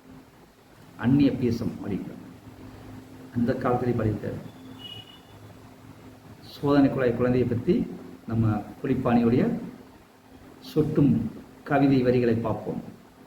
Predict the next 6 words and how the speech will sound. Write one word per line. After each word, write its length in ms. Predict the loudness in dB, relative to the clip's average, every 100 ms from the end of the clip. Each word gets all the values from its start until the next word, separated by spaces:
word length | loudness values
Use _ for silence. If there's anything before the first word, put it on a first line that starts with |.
| -20 -20 -20 -20 -20 -20 -20 -20 -20 -20 -20 -20 -20 -20 2
"பாரப்பா 680 | 4 4 2 0 2 2 0 -12 -20 -20 -20 _ -20 -6
பனிரெண்டில் 680 | 4 6 6 6 6 4 -2 -8 -10 -6 -2
மதியும் 420 | 0 4 6 6
நிற்க, 640 | 4 0 -2 -2 -2 -4 -12 -18 -20 -20 -20 -20 -20 -20 -20 -12 0
பகர்கின்ற 760 | 4 6 8 8 8 6 2 -2 -10 -2
பௌனமுமே 760 | 4 6 8 8 6 4 2